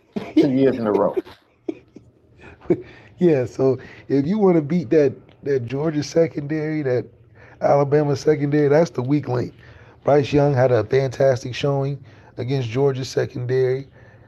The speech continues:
Speaker 2: C J Stroud had a fantastic showing against his secondary. So if you wanna beat a team that is just c-, extremely built box seven, secondary is the weakness. And it, and it only shows in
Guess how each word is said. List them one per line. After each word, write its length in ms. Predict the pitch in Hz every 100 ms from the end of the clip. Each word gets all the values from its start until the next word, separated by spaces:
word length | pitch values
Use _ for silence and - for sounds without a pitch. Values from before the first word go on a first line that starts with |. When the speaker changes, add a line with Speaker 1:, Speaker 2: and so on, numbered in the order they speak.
| - - _ _ _ _ _
Speaker 2:
C 200 | - 139
J 160 | 131 135
Stroud 320 | 127 160 160
had 80 | 135
a 20 |
fantastic 560 | - 120 107 117 101 98
showing 240 | 113 110
against 240 | 101 101 -
his 160 | 101
secondary. 640 | - - 147 127 127 131 - - - - - - -
So 320 | - 139 123
if 100 | 110
you 160 | 120 190
wanna 260 | 180 147
beat 220 | 123 123 143
a 80 |
team 360 | 117 - 135 127
that 160 | 120 107
is 160 | 101
just 420 | - 127 104 104
c-, 100 | - - - - -
extremely 680 | - - - 147 156 147 135
built 400 | 107 139 143 - -
box 320 | 120 135 131
seven, 500 | - 151 143 139 139 - - - - - -
secondary 640 | - - 139 117 117 120 110
is 60 |
the 80 | 101
weakness. 520 | - 131 - - - - - -
And 140 | 139
it, 140 | 143 -
and 140 | 143
it 100 | 143
only 260 | 156 180 147
shows 480 | - 160 165 143
in 400 | 123 117 123 113